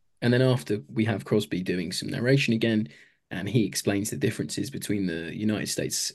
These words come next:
Army Air Force and the, uh, Royal Air Force's difference in bombing campaign and strategy. Um,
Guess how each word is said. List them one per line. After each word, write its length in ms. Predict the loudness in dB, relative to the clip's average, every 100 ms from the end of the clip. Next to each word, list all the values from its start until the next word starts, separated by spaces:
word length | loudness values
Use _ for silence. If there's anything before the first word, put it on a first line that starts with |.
| -2
Army 260 | 0 0
Air 120 | 0
Force 500 | -2 -4 -4 -6 -10 -8
and 180 | -4 -2
the, 340 | -2 -4 -8
uh, 80 | -2
Royal 260 | 2 4 4
Air 120 | 0
Force's 580 | -4 -6 -6 -4 -6 -4
difference 600 | -4 -2 -4 -2 -6 -6
in 140 | -6 -2
bombing 340 | 0 4 4
campaign 380 | 4 2 2 2
and 80 | 0
strategy. 640 | 0 0 0 2 2 2 -10 -20 -20 _ -8
Um, 360 | -4 -4 -4